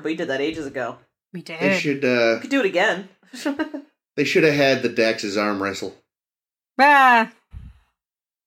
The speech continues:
Speaker 2: Yeah, actually, I will give a lot of credit to, to Ira Behr 'cause, you know, they were doing the, you know, "What are the different difficult topics that we covered on Deep Space Nine?" And he, and he says, "No, we didn't do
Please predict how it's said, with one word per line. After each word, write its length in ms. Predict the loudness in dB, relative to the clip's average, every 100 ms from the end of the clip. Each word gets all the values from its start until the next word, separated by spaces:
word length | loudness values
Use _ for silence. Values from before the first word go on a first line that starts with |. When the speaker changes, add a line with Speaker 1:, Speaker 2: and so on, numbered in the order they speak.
| _
Speaker 2:
Yeah, 80 | 0
actually, 320 | 0 0 2
I 100 | 2
will 200 | 4 2
give 200 | 2 2
a 60 | 4
lot 240 | 6 4
of 80 | 4
credit 480 | 0 0 2 0 -2
to, 360 | -2 -2 -2 -4
to 200 | -2 2
Ira 280 | 2 4 4
Behr 240 | 4 2
'cause, 200 | 0 -2
you 60 | 0
know, 80 | 2
they 80 |
were 100 | 2
doing 400 | 2 2 2 0
the, 400 | -2 -2 -2 -4 -6 _ _
you 80 | 0
know, 120 | 2
"What 220 | 4 4
are 60 | 4
the 100 | 2
different 360 | 0 0 -2 0
difficult 420 | -2 0 -2 0
topics 460 | 4 4 2 -4 -4
that 100 | -6
we 100 | -4
covered 300 | 0 0 2
on 140 | 0
Deep 180 | -2 -6
Space 320 | -4 -4 0
Nine?" 280 | 2 2 2
And 60 | 0
he, 260 | 0 -2 0
and 80 |
he 80 | 0
says, 260 | 2 0 -2 _ _
"No, 640 | 2 6 8 8 6 0 0
we 160 | 0
didn't 480 | 2 2 2 0 -2
do 280 | 2 2